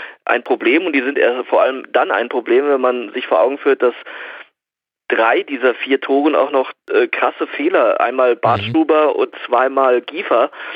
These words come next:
Speaker 1: vorausgingen in dieser Saison. Also da hat der Gegner auch noch kräftig mitgeholfen, ähm, sonst hätten die möglicherweise noch nicht nur weniger Punkte, sondern auch vor allem weniger Tore und das ist ja, wäre ja noch unglaublicher.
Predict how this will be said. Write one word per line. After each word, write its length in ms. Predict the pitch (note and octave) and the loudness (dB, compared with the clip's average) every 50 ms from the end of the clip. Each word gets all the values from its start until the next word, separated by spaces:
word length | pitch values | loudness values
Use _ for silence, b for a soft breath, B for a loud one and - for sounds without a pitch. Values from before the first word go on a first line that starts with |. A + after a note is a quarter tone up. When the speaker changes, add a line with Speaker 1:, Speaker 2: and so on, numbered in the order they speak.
| B B B B | B B B B
Speaker 1:
vorausgingen 760 | - - C#3 A2+ A#2 A#2 C3+ - - - C3+ B2+ C3+ C#3+ D3 | -6 -4 -2 2 2 2 2 0 -2 -4 -2 -2 0 0 -2
in 100 | B2 - | -2 -2
dieser 320 | A#2+ B2 B2 A#2+ B2+ B2 A#2+ | 0 0 2 2 2 2 2
Saison. 380 | B2 A#2+ A#2+ B2 B2+ D#3 C#3+ | 0 2 2 2 2 2 2
Also 180 | G2 A#2+ B2+ A#2+ | 0 0 0 0
da 140 | C3 B2+ C3 | 0 0 0
hat 100 | B2+ C#3+ | 0 0
der 60 | B2+ | 0
Gegner 280 | - C#3 C3+ - D3 | 0 -2 -2 0 0
auch 140 | B2 A#2+ - | 0 0 0
noch 220 | - G#2 B2 - _ | -2 -4 -6 -4 _
kräftig 420 | - - C#3+ - - D#3 - - | -2 -2 -2 -2 -2 -6 -6 -4
mitgeholfen, 680 | D3+ - - - F3+ D3 A#2+ - G2+ A2+ - C#3+ D#3+ B B B B B B B B - | -4 -4 -2 0 0 2 2 2 2 2 0 -4 -6 B B B B B B B B -2
ähm, 240 | - A#2 A#2+ B2 A#2+ A2 | 0 0 0 -2 -2 -2
sonst 300 | B2+ A#2 A#2+ A#2 - - | -2 -2 -2 -4 -6 -2
hätten 300 | - A2+ B2+ C3 - C#3+ | 0 2 2 0 0 -2
die 100 | C3 A#2+ | -2 0
möglicherweise 600 | B2 C3+ D3 D3 C#3+ C#3 A#2 A#2 A2 A2+ A2+ A2 | 0 0 0 0 0 0 2 2 2 2 2 2
noch 180 | A#2 E3+ - - - - - - - - _ - _ - - | 0 0 -2 -4 -10 -18 -20 -20 -20 -20 _ -20 _ -20 -12
nicht 160 | B2 C#3+ - | -10 -8 -2
nur 140 | D3+ C#3 B2 | 0 0 2
weniger 280 | C3+ C3 B2+ A#2+ - - | 2 0 2 0 0 0
Punkte, 360 | - - D3+ E3+ G3 F#3 D#3 | 0 -2 -4 -2 0 -2 0
sondern 220 | C3+ B2+ B2+ B2+ | 2 2 2 2
auch 200 | D#2 F2+ B2 - - | 2 0 0 0 -2
vor 140 | - A#2 E2+ | 0 0 2
allem 220 | G2 A#2+ B2+ B2 | 2 0 0 0
weniger 380 | A#2+ B2+ B2+ B2 G#2+ A2 - - | -2 -2 -2 0 0 0 -2 0
Tore 300 | - D#3 G3 F#3+ C3 A2+ | 0 0 2 2 2 0
und 100 | G#2 G#2+ | 2 2
das 120 | A2+ A2+ | 0 0
ist 140 | A#2 A#2 B2+ | 0 0 2
ja, 180 | A#2+ A2 A2+ A2+ | 2 2 2 2
wäre 100 | A#2 A2+ | 2 2
ja 80 | A2 G#2+ | 2 2
noch 160 | A2+ D3 - | 0 0 -2
unglaublicher. 680 | G2+ G2+ A2+ A2+ A2 A2+ A2+ - B2 C3+ D3 C#3+ C#3 | -2 -4 -2 0 2 2 2 0 -2 -2 0 -2 -2